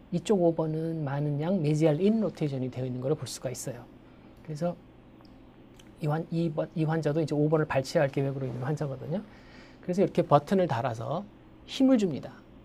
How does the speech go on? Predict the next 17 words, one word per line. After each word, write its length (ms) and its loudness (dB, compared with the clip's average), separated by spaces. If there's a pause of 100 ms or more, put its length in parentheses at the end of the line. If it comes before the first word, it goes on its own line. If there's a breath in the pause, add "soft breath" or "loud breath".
(180)
이렇게 160 -6
힘을 260 4
주게 220 2
되면 460 0 (800 loud breath)
이 120 4
치아에는, 960 2 (440)
어, 280 0
이 560 4
버튼에 360 8
의해서 300 4
메지알 380 6
포스가 380 0
가고 500 -6
이 120 -2
컨택 400 0
포인트에 360 2
의해서 560 2